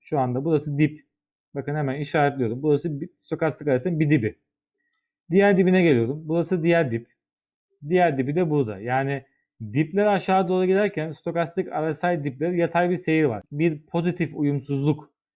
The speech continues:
gibi bir algı oluşturmakta bende. Aynı şekilde R S I'ye baktığımızda, hemen bir ekranı kapatayım. R S I'ye baktığımızda yine bu noktalar bizim genel olarak tepki aldığımız noktalar olarak gözüküyor. Yine tepki bölgesindeyiz. Yani hep tepki bölgesinde ama tabii ki de burada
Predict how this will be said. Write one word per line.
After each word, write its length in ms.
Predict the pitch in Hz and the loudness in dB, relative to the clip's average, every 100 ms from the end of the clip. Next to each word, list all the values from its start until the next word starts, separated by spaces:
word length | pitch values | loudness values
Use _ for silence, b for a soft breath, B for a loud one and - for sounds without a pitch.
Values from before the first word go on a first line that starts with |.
| _ _ | _ _
gibi 200 | 135 135 | -2 2
bir 220 | 196 - | 2 4
algı 220 | 165 170 | 2 4
oluşturmakta 680 | 165 139 117 107 107 - - - | 2 2 -2 -8 -12 -12 -20 -14
bende. 480 | 104 95 117 175 b b b - | -12 -6 -6 -6 b b b 0
Aynı 220 | 170 185 | 2 2
şekilde 640 | 180 165 180 180 180 - _ _ _ _ | -2 0 2 2 0 -8 _ _ _ _
R 160 | 120 143 | 0 0
S 160 | 143 | 2
I'ye 140 | 175 202 | 0 2
baktığımızda, 500 | 180 - 143 135 156 | 0 0 -4 -2 -2
hemen 180 | 151 143 | -2 0
bir 60 | |
ekranı 280 | 143 139 127 | 0 0 -4
kapatayım. 460 | 156 156 160 160 170 151 | -4 -4 -4 -4 -6 -6
R 80 | 156 | -4
S 140 | 180 | -2
I'ye 100 | 185 | 0
baktığımızda 680 | 175 175 175 175 160 175 175 B B _ | 0 0 -2 -2 0 0 0 B B _
yine 320 | 175 175 147 | -2 -2 0
bu 100 | 175 | 2
noktalar 580 | 185 160 - 135 196 165 | 2 0 0 2 0 -2
bizim 320 | 147 165 160 _ _ 127 | -4 -4 -6 _ _ -6
genel 240 | 127 165 | -2 0
olarak 300 | 175 160 196 | 2 0 0
tepki 320 | - 165 - 185 | -2 -4 2 2
aldığımız 380 | 160 160 165 | 2 0 -2
noktalar 420 | 156 151 - 156 147 _ | -2 -4 0 -2 -2 _
olarak 360 | 123 113 104 - | -8 -8 -8 -10
gözüküyor. 460 | 101 87 - 151 175 _ _ _ | -12 -12 -8 -8 -8 _ _ _
Yine 160 | 180 196 | -2 0
tepki 300 | 180 - 143 | -2 -2 0
bölgesindeyiz. 480 | 120 107 - 107 | 2 0 -4 -2
Yani 240 | 120 135 131 | 0 2 2
hep 260 | 135 185 | -2 -2
tepki 280 | - 175 165 | -2 -2 0
bölgesinde 360 | 160 156 156 202 | 0 0 0 -2
ama 140 | 165 | 0
tabii 220 | 147 160 | 0 0
ki 100 | 160 | 0
de 140 | 160 151 | 0 2
burada 380 | 156 156 151 | 2 2 -2